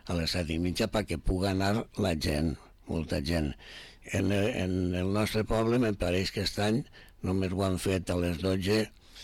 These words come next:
l'arxiprestal i Santa Isabel. Les parròquies, tots els altres ho han fet antes. Jo en el Cristo, pues, no vaig canviar la missa a les,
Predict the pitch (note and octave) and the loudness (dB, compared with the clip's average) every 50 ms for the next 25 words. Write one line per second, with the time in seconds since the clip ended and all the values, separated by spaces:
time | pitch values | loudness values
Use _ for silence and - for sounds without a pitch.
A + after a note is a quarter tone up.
0 | - - - - - - F2 F2+ E2 - - G#2+ F#2 - - F#2 F2+ - - - | -20 -20 -18 -12 -6 -2 -2 -2 0 -2 -2 -2 0 0 0 0 0 -2 -2 0
1 | G#2+ G#2 A2 A#2+ A#2 - - - - - - G#2 G2+ - - G#2 G2 F#2+ F2+ F#2 | 0 2 2 2 2 0 -4 -10 -12 -6 -2 0 0 0 0 0 0 0 0 0
2 | F2+ E2 - F2 E2+ E2 F2 F2+ D#2+ D2 - - - - - - - - - - | 0 0 0 0 0 2 2 2 2 0 -2 -6 -10 -20 -20 -20 -20 -20 -20 -20
3 | - - - - - - - E2 D#2 - - F#2 E2 F2 E2+ D2+ D#2 E2 D#2+ - | -20 -20 -20 -20 -18 -12 -8 -8 -8 -4 -4 -2 0 0 -2 -2 -2 -4 -6 -4
4 | - F#2+ F2+ F#2 G2 G2+ G2+ G2 G2 F#2+ F2 - A2 G#2+ G#2 G2 F2+ D#2+ - E2+ | -2 -2 0 0 0 0 0 0 0 0 0 0 0 2 2 2 0 0 -2 -2
5 | E2 D#2 D#2+ E2+ E2 - - D#2+ D2+ D#2 D2+ D#2+ F2 F2 E2 - - F2+ F2 E2 | 0 0 0 0 -2 -2 -2 -4 -2 0 0 0 0 0 -2 -2 -2 -2 -2 -2
6 | - - G2 F#2 - G#2+ G#2 G#2 - - - - - - - - - F2+ F2+ F2+ | -2 -2 -4 -2 0 0 0 0 -2 -6 -12 -18 -20 -20 -14 -6 -2 -2 0 0
7 | F2 E2+ - - - D#2+ E2+ F2+ E2 E2 E2 E2 D#2 D#2+ E2 E2 D2+ - - D#2+ | 0 -2 -2 -2 -4 -2 -2 0 0 0 0 0 0 0 0 0 -2 -2 -2 -2
8 | D2+ D2 D2+ | -4 -4 -4